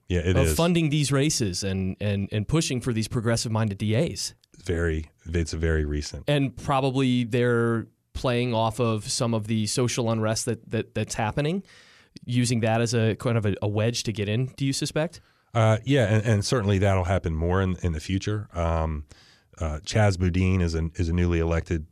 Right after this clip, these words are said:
Speaker 1: uh, prosecutor in, in San Francisco. And of course, you know, San Francisco is a, is a v-, very, very,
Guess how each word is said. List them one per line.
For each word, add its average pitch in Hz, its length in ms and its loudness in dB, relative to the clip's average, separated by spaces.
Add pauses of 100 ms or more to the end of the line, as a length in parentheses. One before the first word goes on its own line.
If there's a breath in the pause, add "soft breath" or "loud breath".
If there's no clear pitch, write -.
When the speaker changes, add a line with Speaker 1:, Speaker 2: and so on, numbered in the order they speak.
(180)
Speaker 1:
uh, 82 100 -6
prosecutor 82 640 -4
in, 73 120 -6
in 80 180 -4
San 87 220 -2
Francisco. 85 460 -4
And 78 80 -2
of 76 60 -8
course, - 200 -8
you 92 80 -4
know, 78 40 -4
San 82 200 -4
Francisco 71 440 -10
is 69 80 -10
a, 67 100 -14 (100)
is 71 120 -10
a 67 100 -10 (120)
v-, 76 120 -12 (300)
very, 78 260 -4
very, 71 200 -4